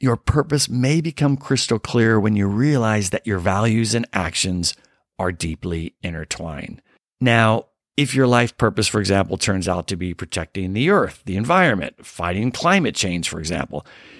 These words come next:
you certainly won't want to work for a company that is polluting our world. Unless, of course, you're going into that company to help them make changes to take better care of our planet, because then your values and actions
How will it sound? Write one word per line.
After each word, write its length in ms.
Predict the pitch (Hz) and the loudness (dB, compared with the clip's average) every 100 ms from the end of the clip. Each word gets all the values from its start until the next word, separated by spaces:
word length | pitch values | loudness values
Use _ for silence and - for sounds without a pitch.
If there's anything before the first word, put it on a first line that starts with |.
| - | -12
you 160 | - 107 | -4 0
certainly 420 | - 196 233 196 | 2 2 4 2
won't 240 | 180 175 | 4 2
want 160 | 180 170 | 2 4
to 80 | 147 | 4
work 320 | 123 117 127 | 4 2 2
for 160 | - 101 | -2 -2
a 40 | |
company 580 | - 90 82 92 87 90 | 0 -2 0 0 0 0
that 220 | - 90 | 2 2
is 140 | 90 | 2
polluting 540 | - - 92 87 85 87 - | 0 -2 -2 0 -2 -4 -6
our 280 | 82 80 82 | -6 -4 -4
world. 560 | 87 107 95 73 - - - | 2 2 2 -2 -8 -16 -2
Unless, 260 | 113 107 - | 2 4 2
of 100 | 104 | -2
course, 300 | 92 92 - | 0 0 0
you're 80 | 95 | 2
going 300 | 95 92 87 | 2 2 2
into 220 | 87 - | -2 -2
that 200 | 95 90 | -2 -2
company 380 | 90 82 92 85 | -2 0 0 0
to 120 | - | 0
help 240 | 82 87 | -2 -2
them 200 | - 87 | -2 -4
make 260 | 85 80 - | -4 -8 -6
changes 800 | - - 202 202 151 98 90 85 - - - | 0 2 4 4 4 4 2 0 -4 -18 -6
to 220 | - 98 | -2 -2
take 280 | 87 95 85 | 0 -2 -2
better 240 | 90 85 82 | -2 -4 -4
care 360 | - 85 85 - | -4 -2 -2 -2
of 420 | 85 80 80 71 - | -2 0 -2 -6 -6
our 240 | 82 78 | -4 -4
planet, 480 | 76 82 85 - - - - | -4 -4 -4 -6 -10 -18 -12
because 460 | 117 120 101 92 | -4 0 0 0
then 500 | 95 170 170 139 135 - | 0 2 4 4 0 0
your 200 | 113 107 | 2 2
values 540 | 92 98 95 95 92 - | 4 4 4 4 2 0
and 100 | 101 | -2
actions 560 | 87 82 - 90 85 | -2 -2 -2 0 0